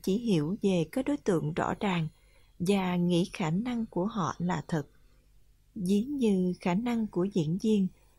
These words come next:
có thể được thấy trên màn ảnh. Trên thực tế, các khả năng có thể thấy được chỉ là các khả năng ngụy tạo không có thực. Chúng ta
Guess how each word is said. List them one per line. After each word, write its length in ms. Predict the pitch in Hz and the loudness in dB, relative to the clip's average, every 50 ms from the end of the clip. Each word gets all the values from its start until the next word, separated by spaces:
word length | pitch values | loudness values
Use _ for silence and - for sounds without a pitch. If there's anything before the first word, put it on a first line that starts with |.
| _ - | _ -4
có 260 | - 214 202 202 240 294 - | -2 0 0 0 -2 -4 -2
thể 160 | 240 185 175 | 0 0 0
được 160 | 190 196 175 - | 0 -2 -6 -6
thấy 340 | - - 190 185 202 262 302 - | -6 -4 -2 -2 -2 -4 -6 -2
trên 220 | - 247 240 226 208 | 0 0 2 2 2
màn 200 | 185 175 156 143 | 0 0 -2 -4
ảnh. 300 | - 139 139 - 156 190 - _ _ _ _ _ _ _ _ _ _ _ _ _ - _ _ _ _ _ _ - - - - | -6 -6 -6 -6 -6 -8 -10 _ _ _ _ _ _ _ _ _ _ _ _ _ -20 _ _ _ _ _ _ -20 -20 -6 2
Trên 240 | - 214 208 185 175 | 4 4 6 6 2
thực 240 | 170 185 160 - - | 0 -2 -4 -2 -2
tế, 300 | 175 175 180 202 254 262 - - _ _ - - _ _ _ - | 0 0 0 -2 -4 -8 -14 -20 _ _ -20 -20 _ _ _ -4
các 180 | - 269 269 - | -2 -2 -2 -2
khả 160 | - 220 190 | -2 -2 0
năng 440 | 170 190 226 233 214 196 190 190 190 | 0 0 0 0 0 2 2 0 0
có 120 | - 247 254 - | -2 -4 -4 -2
thể 240 | - 190 147 143 - - | -2 0 0 0 -2 -4
thấy 220 | - 220 233 269 | -6 -4 -4 -2
được 340 | 294 254 202 160 151 - _ _ - - _ _ _ _ _ - | 2 4 4 4 2 -2 _ _ -20 -20 _ _ _ _ _ 4
chỉ 220 | 214 190 175 196 - | 4 4 4 4 0
là 400 | 262 220 208 185 175 170 165 165 | 0 0 0 0 0 0 -2 -2
các 300 | 170 - - 294 - - | -4 -4 -6 -6 -6 -6
khả 200 | - 214 175 156 | -4 -4 -2 0
năng 360 | 165 196 254 247 240 226 220 | 0 -2 -2 -2 -2 0 2
ngụy 220 | 208 180 147 139 135 - | 4 4 4 2 0 -4
tạo 360 | - 175 147 127 127 135 - _ _ | -4 -4 -2 -2 -4 -6 -8 _ _
không 360 | - - - 202 185 175 170 | -10 -4 -2 0 0 0 0
có 200 | 170 - 196 214 220 - | -2 -4 -6 -6 -4 -4
thực. 200 | 214 156 - - - _ _ _ _ _ _ _ _ _ _ _ _ _ _ _ _ _ _ _ _ _ _ - | -4 -4 -4 -6 -14 _ _ _ _ _ _ _ _ _ _ _ _ _ _ _ _ _ _ _ _ _ _ 0
Chúng 220 | - 208 202 226 | 2 2 2 2
ta 400 | 269 - - 202 185 180 180 180 | -2 -4 -4 -2 -2 0 -2 -2